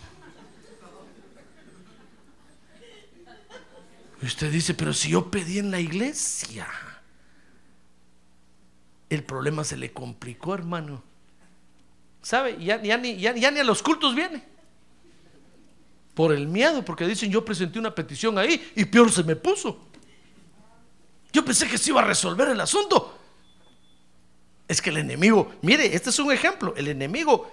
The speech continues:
dividido en nueve, en nueve, en nueve razas. Los fereceos eran los únicos que part-, que permanecían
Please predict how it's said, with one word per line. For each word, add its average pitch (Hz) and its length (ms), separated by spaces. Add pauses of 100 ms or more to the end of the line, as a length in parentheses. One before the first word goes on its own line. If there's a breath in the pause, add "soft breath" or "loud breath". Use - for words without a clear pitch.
dividido 180 560
en 160 260
nueve, 233 380
en 151 260
nueve, 185 680
en 139 140
nueve 185 600 (680)
razas. - 960 (360)
Los 165 280
fereceos 240 720
eran 262 200
los 190 200
únicos 254 360
que 175 100
part-, - 380
que 160 140
permanecían 156 1120